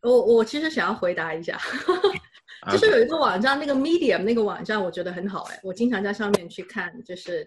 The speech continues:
Speaker 1: 大家一些解题思路，就是 case study，就是从那个 analytics 到 data scientist，应该叫 Medium，对吧？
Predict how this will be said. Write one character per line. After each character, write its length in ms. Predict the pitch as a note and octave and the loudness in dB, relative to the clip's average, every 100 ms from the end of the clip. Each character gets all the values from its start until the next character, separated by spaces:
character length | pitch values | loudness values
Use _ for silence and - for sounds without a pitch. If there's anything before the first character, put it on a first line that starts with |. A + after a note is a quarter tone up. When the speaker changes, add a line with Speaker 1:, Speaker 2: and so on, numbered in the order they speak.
| - | -8
Speaker 1:
大 80 | F3+ | -8
家 360 | F#3 E3 D#3+ | -6 -6 -6
一 120 | D#3+ F3+ | -8 -8
些 300 | F#3 E3 D#3+ | -6 -4 -4
解 220 | - D3 | -6 -12
题 200 | - E3 | -12 -16
思 200 | - F#3+ | -16 -12
路， 280 | F3+ E3 - _ _ G#3 | -10 -10 -14 _ _ -8
就 80 | |
是 120 | A3+ A#3 - | -6 -6 -2
case 340 | C4 B3+ - | 0 0 -2
study， 400 | A3 G#3+ G3 C#3 _ _ _ _ _ _ | -4 -2 -4 -8 _ _ _ _ _ _
就 120 | - G3+ | -12 -10
是 340 | G3 F3+ F3 | -4 -2 -4
从 440 | E3+ F3+ E3+ F3+ F#3+ | -6 -8 -6 -6 -4
那 160 | F#3+ | -4
个 260 | F3+ E3 D#3 | -4 -6 -4
analytics 680 | F3+ F#3 F#3 G#3 F3+ - - | -6 -4 -2 -2 -4 -6 -6
到 180 | F3+ E3+ | -4 -2
data 300 | F#3 G3+ G3 | -4 -4 -4
scientist， 600 | G3+ G3 E3 C#3+ - G3+ | -6 -8 -8 -12 -14 -6
应 120 | A#3 | -4
该 120 | C#4+ D#4 | -4 -6
叫 240 | - C#4 | -4 -2
Medium， 440 | A3+ A#3+ A3+ E3+ - | 0 -2 -4 -8 -10
对 80 | E3 | -12
吧？ 140 | B2 | -12